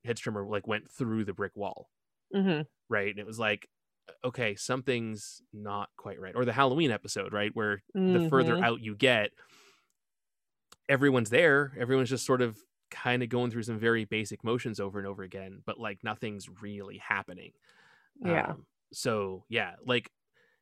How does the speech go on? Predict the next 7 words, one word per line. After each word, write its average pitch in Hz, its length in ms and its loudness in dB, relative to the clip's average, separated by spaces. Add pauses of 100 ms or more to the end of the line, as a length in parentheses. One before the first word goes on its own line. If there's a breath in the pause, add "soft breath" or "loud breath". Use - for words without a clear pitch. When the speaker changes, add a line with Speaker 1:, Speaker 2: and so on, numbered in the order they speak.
(520)
Speaker 1:
it's, - 320 0
it's 147 160 0
probability 127 640 4
altering. 95 420 -8
It's 107 200 -10
not 104 340 0
absolute. - 640 -8